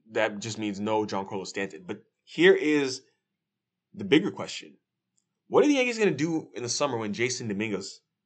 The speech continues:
gets back? Jason Dominguez is their top center field prospect. He broke into the big leagues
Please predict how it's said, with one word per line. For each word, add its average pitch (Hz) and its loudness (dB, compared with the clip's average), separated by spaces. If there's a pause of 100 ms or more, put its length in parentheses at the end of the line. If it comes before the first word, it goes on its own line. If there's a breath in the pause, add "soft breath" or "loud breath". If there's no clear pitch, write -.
gets - -6
back? - -16 (500)
Jason 202 2
Dominguez 131 0
is 107 -6
their 101 -2
top 120 0
center 113 -4
field 98 -6
prospect. 101 -2
He 92 -14 (540)
broke 120 2
into 117 -6
the 101 -6
big 104 -4
leagues 107 -6